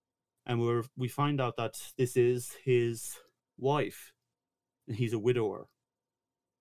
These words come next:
And we find out that it was while he was serving for, um, the forty, forty, forty-second Division, in,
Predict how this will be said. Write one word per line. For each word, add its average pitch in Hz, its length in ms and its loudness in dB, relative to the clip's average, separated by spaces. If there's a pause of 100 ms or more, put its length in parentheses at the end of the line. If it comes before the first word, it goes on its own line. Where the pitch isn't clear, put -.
(200)
And 113 160 -2
we 113 100 0
find 120 160 -2
out 117 140 -6
that 117 180 -4 (580)
it 120 120 4
was 113 320 -2
while 120 280 2
he 120 140 0
was 123 140 -4
serving 117 300 0
for, 110 500 -2 (100)
um, 110 460 -6 (1300)
the 104 420 -4 (680)
forty, 120 400 2 (920)
forty, 165 380 4
forty-second 131 960 2
Division, 120 640 2 (720)
in, 120 260 0